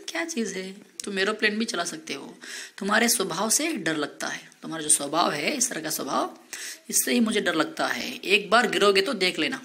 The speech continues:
हम्म, एक बार तुम साइकिल पे से गिर जाओगे तो फिर तुम देख लेना। साइकिल वहीं फेंक फांक कर चले आओगे, साइकिल को वहीं फेंक कर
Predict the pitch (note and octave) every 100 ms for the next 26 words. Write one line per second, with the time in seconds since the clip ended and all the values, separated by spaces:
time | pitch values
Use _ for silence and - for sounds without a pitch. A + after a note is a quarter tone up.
0 | - A#3 E4+ C4+ E3+ F#3+ F#3 G3+ A#3 A#3+
1 | A3+ - F#3+ - - D#4+ - - - -
2 | D3 F3 F#3+ F3 D3 C3 B2+ C#3+ - A#3+
3 | E4 D#4+ C4+ A#3 E3 - C#3+ B2+ A#2 -
4 | - - _ _ _ _ - _ - -
5 | - B3 A#3+ - E3+ D#3+ E3+ G#3 C#4 -
6 | - E3+ E3+ - F#4+ - - - - -
7 | - F3+ D#3+ C#3 C3 C3 C#3 C3 E3 E3
8 | D#3+ A3+ - D3+ D#3 - B2+ A#2